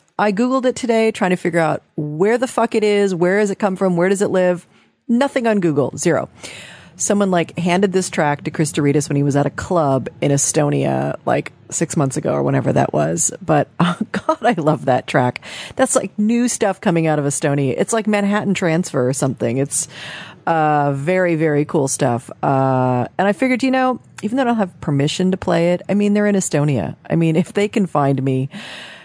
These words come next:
then more power to them. I'll pay them their twelve cents that I owe them or whatever it is that you're supposed to pay when you actually play royalty music on the air.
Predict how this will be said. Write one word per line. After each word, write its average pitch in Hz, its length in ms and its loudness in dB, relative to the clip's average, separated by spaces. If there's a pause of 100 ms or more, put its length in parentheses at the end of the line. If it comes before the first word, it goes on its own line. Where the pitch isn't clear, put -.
(280)
then 131 340 2
more 139 300 4
power - 320 -2
to - 160 -6
them. - 340 -4
I'll 139 120 0
pay 131 220 0
them 120 240 0
their 120 120 0
twelve - 320 -2
cents - 380 -6
that - 160 -6
I 170 180 -6
owe - 140 0
them 151 480 -2
or - 60 0
whatever - 400 0
it 160 80 -2
is 156 240 -2
that - 240 -2
you're 143 140 4 (120)
supposed - 320 2
to 135 60 0
pay 123 320 2
when 135 180 -2
you 123 260 -2 (220)
actually - 360 -4
play 143 340 0
royalty 147 480 2
music 131 420 -2
on 123 400 -2
the 135 160 0
air. 131 300 2